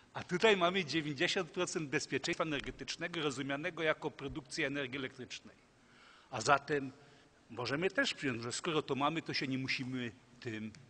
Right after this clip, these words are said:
zajmować. Ja bym jednak się z tym poglądem nie zgodził, bo to, co mamy, powinniśmy bardzo rozsądnie zagospodarować. A mam pewne dane, zajmowałem się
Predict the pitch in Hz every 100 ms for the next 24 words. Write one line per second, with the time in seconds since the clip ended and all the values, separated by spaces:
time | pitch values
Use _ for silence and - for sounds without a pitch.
0 | - 110 110 110 - - - - 101 107
1 | 139 160 156 151 139 - 143 139 - 123
2 | 113 123 104 113 107 - - - 120 180
3 | 135 98 90 - - - - - - -
4 | 92 131 117 107 - - - - - -
5 | 180 - 151 117 151 175 165 - 151 147
6 | 139 123 156 185 165 131 165 165 165 -
7 | - - 113 131 - - 160 139 113 123
8 | 123 120 - - - 98 120 117 - 131
9 | 113 110 98 90 90 - - - - 98
10 | 127 127 143 123 123 127 127 117 123 117
11 | 117 123 117 - 123 117